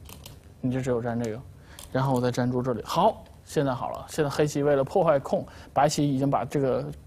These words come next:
刚刚已经死掉的大龙全部连回来了，然后一场惊人的大杀器就产生了。黑棋粘上，白棋吼。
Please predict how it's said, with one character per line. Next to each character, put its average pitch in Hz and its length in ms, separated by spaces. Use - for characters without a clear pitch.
刚 185 200
刚 180 180
已 143 60
经 143 180
死 135 340
掉 170 180
的 139 80
大 139 200
龙 131 160
全 196 340
部 240 140
连 139 200
回 156 120
来 73 200
了， - 120
然 131 100
后 131 140
一 123 40
场 120 280
惊 254 280
人 135 240
的 147 120
大 - 280
杀 165 280
器 151 280
就 123 100
产 - 220
生 - 160
了。 - 100
黑 - 160
棋 123 80
粘 117 180
上， 120 120
白 - 160
棋 - 160
吼。 - 260